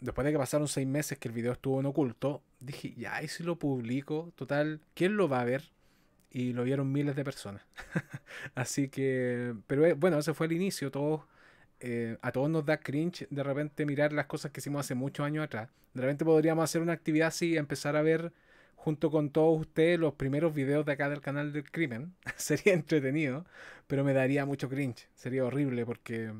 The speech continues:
no me gustaban mucho sus videos. Eh, Daniel Cabedo, muchas gracias por esos cinco mil pesos chilenos. De verdad, súper, súper agradecido, Daniel. Álvaro, ¿cuál es tu capítulo favorito de Mindhunter?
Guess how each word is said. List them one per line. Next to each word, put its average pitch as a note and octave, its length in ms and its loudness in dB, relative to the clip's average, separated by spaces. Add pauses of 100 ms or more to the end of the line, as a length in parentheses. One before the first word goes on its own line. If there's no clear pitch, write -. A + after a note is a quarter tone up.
(220)
no C3 140 0
me C3+ 60 0
gustaban C3 380 -4
mucho C3+ 240 -6
sus C3+ 140 -8
videos. A2 280 -6 (1500)
Eh, D3 400 4
Daniel G#3 680 2 (240)
Cabedo, E3 460 2
muchas E3 240 0
gracias D#3+ 220 0
por D#3 100 -2
esos D3+ 200 -2
cinco D3+ 280 0
mil D3+ 160 0
pesos D3+ 400 0
chilenos. C#3+ 360 -2 (120)
De B2+ 80 -2
verdad, C3+ 200 0
súper, D3+ 400 0
súper D3+ 240 -2
agradecido, D3 480 -4
Daniel. D3+ 300 -2 (600)
Álvaro, D#3+ 340 6
¿cuál D#3 180 6
es F3+ 120 2
tu - 140 -6
capítulo D3+ 360 2
favorito C3+ 560 0
de F3+ 80 0
Mindhunter? E3+ 720 -2